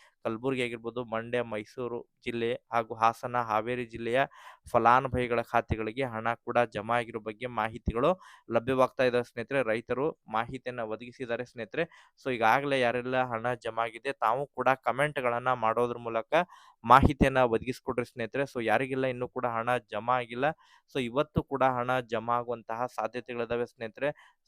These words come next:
So ಯಾವೆಲ್ಲ ರೈತರು ಈ ಒಂದು ಜಿಲ್ಲೆ ಏನಿದಾವೆ ಬೆಳಗಾವಿ, ಹಾಸನ, ಹಾವೇರಿ, ಅದ್ರ ಜೊತೆಗೆ ಕಲಬುರ್ಗಿ ಜಿಲ್ಲೆ ಆಗಿರ್ಬೋದು, ಆ, ಚಿತ್ರದುರ್ಗ ಜಿಲ್ಲೆ ಆಗಿರ್ಬೋದು, ಈ ಒಂದು ಜಿಲ್ಲೆಗಳಿಗೆ ಬಾಕಿ ಉಳಿದಿರುವಂತಹ,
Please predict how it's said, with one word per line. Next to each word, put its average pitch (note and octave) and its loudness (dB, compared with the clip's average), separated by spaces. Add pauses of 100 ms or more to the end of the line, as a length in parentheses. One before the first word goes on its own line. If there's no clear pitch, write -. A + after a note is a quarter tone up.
So A#2+ 2
ಯಾವೆಲ್ಲ B2 4
ರೈತರು B2 -2
ಈ A#2+ -6
ಒಂದು A#2+ -6
ಜಿಲ್ಲೆ A#2 -4
ಏನಿದಾವೆ A#2+ -4
ಬೆಳಗಾವಿ, A#2 -2
ಹಾಸನ, A#2 -6
ಹಾವೇರಿ, A2+ -2 (400)
ಅದ್ರ A#2 -10
ಜೊತೆಗೆ A#2+ -6
ಕಲಬುರ್ಗಿ B2 -4
ಜಿಲ್ಲೆ A#2 -4
ಆಗಿರ್ಬೋದು, A2+ -8 (300)
ಆ, A2 0
ಚಿತ್ರದುರ್ಗ B2 -8
ಜಿಲ್ಲೆ A#2 -2
ಆಗಿರ್ಬೋದು, A2+ -6
ಈ B2 -6
ಒಂದು B2+ -8
ಜಿಲ್ಲೆಗಳಿಗೆ A2+ -6
ಬಾಕಿ A2 -2
ಉಳಿದಿರುವಂತಹ, B2 -4